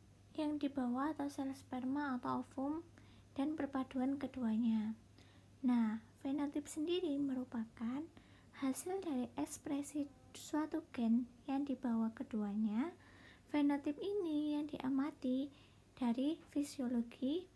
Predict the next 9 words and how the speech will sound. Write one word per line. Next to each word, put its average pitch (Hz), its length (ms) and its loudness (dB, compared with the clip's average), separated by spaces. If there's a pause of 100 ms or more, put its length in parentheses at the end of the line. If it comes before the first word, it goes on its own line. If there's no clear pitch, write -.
bahkan 254 560 -2
tingkah 269 400 -2
lakunya. 226 800 0 (720)
Fenotip 285 400 2 (160)
ini 302 480 0
diatur 240 640 -4
oleh 247 320 -2
genotip 233 800 2 (160)
dari 233 240 0